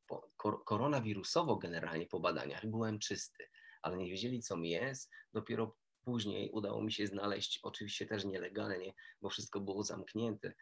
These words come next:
znajomego masażystę takiego sportowego, który zawsze po walkach nas masował i, i doprowadzał do,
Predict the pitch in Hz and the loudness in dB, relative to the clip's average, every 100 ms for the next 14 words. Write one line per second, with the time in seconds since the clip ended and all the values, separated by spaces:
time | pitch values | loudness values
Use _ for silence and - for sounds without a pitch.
0 | - _ 92 90 101 101 107 104 98 - | -20 _ -6 0 2 4 4 4 4 4
1 | 98 104 110 98 - - - - - - | 4 4 0 -6 -12 -12 -8 -8 -6 -8
2 | - - 98 95 - 104 98 - _ _ | -4 -4 -2 -4 -6 -2 -2 -2 _ _
3 | _ _ _ - - 82 80 95 92 90 | _ _ _ -10 -6 -4 2 2 4 -2
4 | 87 98 - 87 85 - - 90 85 80 | -2 -2 -6 -6 -6 -6 -6 -2 -2 -2
5 | 80 - 98 92 - - - - 95 85 | 0 0 0 0 -4 -14 -20 -12 -8 -6
6 | 104 92 95 90 98 92 90 90 90 | -4 -4 -4 0 0 0 -6 -8 -10